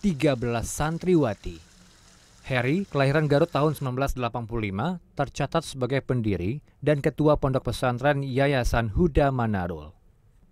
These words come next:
Yayasan ini terdaftar di Dirjen Administrasi Hukum Umum Kemenkumham,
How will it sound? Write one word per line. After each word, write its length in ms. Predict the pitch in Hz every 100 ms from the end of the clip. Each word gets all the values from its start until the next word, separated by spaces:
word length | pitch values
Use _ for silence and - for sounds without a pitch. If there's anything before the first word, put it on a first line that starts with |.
| _ -
Yayasan 480 | 98 107 117 131 131
ini 160 | 131 156
terdaftar 560 | 139 131 143 - 151
di 80 | 143
Dirjen 400 | 127 123 117 143
Administrasi 720 | 131 110 156 160 147 127 139 127
Hukum 240 | - 117 107
Umum 320 | 104 180 175 -
Kemenkumham, 640 | 131 120 180 170 156 87